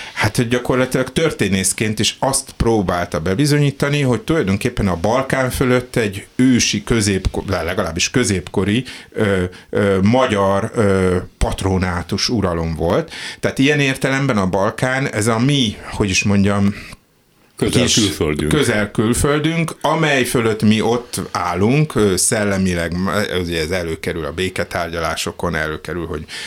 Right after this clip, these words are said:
Speaker 1: mi magasabb civilizációs szintet értünk el. Tehát ilyen értelemben is azért a Balkán képzeteink, ö,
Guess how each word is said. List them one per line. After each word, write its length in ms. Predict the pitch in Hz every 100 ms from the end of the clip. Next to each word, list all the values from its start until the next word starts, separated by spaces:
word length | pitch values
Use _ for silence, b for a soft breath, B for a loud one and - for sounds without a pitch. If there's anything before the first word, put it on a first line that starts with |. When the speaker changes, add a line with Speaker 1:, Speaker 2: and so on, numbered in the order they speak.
| B
Speaker 1:
mi 80 | -
magasabb 440 | 92 90 80 -
civilizációs 760 | - 107 92 82 82 - - -
szintet 400 | - 127 147 -
értünk 400 | 147 - 151 151
el. 180 | 170 170 B B B B -
Tehát 180 | 107 151
ilyen 220 | 185 135
értelemben 600 | 113 95 104 101 101 101
is 160 | 101
azért 240 | 110 98 98
a 80 | 95
Balkán 500 | 110 113 - 95 92
képzeteink, 800 | 95 85 87 - 92 92 92 -
ö, 180 | 95